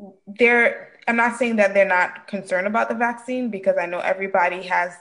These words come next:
their own questions about it. Um, it's just that the population I'm, uh, population of patients that I'm dealing with now,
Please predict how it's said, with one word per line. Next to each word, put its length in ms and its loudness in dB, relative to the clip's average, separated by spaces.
their 240 0
own 200 -6
questions 480 -6
about 260 2
it. 220 4
Um, 720 2
it's 160 2
just 200 -2
that 180 4
the 80 6
population 640 0
I'm, 240 -4
uh, 240 0
population 480 -4
of 160 -10
patients 320 -12
that 80 -6
I'm 120 -8
dealing 280 -8
with 160 -10
now, 380 -4